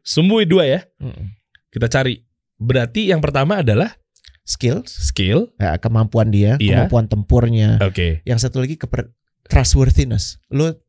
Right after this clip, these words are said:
Speaker 2: layak dipercaya nggak?
Speaker 1: Oke.
Speaker 2: Jadi kalau gue ngomong sama lu, lu nggak ngomong ke orang lain,
Speaker 1: Hmm.
Speaker 2: ya kan?
Speaker 1: Oke.
Speaker 2: Kalau gue menceritakan problem gue ke lu, lu membantu gue.
Speaker 1: Iya.
Speaker 2: Gitu. Itu trustworthiness. Lo
Speaker 1: Oke.
Speaker 2: ngerti ya? Eh, pasti gini, kalau lu ketemu orang, ada yang lu tahu nih orang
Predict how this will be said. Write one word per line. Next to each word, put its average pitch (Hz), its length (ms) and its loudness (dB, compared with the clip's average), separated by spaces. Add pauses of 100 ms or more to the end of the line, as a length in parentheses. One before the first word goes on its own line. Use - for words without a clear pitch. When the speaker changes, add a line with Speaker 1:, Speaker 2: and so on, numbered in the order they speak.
Speaker 2:
layak 131 340 0
dipercaya 120 500 -2
nggak? 107 180 -10 (180)
Speaker 1:
Oke. 107 380 2
Speaker 2:
Jadi 127 180 -4
kalau 131 240 0
gue 123 100 0
ngomong 123 280 0
sama 120 240 -2
lu, 120 120 2
lu 143 120 -2
nggak 127 160 0
ngomong 107 220 0
ke 101 100 -6
orang 101 240 0
lain, 104 300 2 (320)
Speaker 1:
Hmm. 113 200 2 (100)
Speaker 2:
ya 110 180 2
kan? 113 200 0
Speaker 1:
Oke. 120 260 0
Speaker 2:
Kalau 113 240 2
gue 117 180 2
menceritakan 117 840 0
problem 117 380 0
gue 113 160 0
ke 110 120 -4
lu, 127 240 0
lu 127 180 0
membantu 110 580 4
gue. 104 500 -2
Speaker 1:
Iya. 123 200 4
Speaker 2:
Gitu. 104 100 -6 (220)
Itu 143 140 -8
trustworthiness. 135 800 0
Lo - 120 0
Speaker 1:
Oke. 120 120 2
Speaker 2:
ngerti 95 220 -2
ya? 131 100 -4 (320)
Eh, - 140 -8 (180)
pasti - 260 -2
gini, 135 240 -4 (140)
kalau 151 200 0
lu 170 120 0
ketemu 175 320 -4
orang, 151 280 0 (380)
ada 151 240 -2
yang 185 160 2
lu 180 140 -2
tahu 190 240 -2
nih 175 120 -4
orang 180 300 -2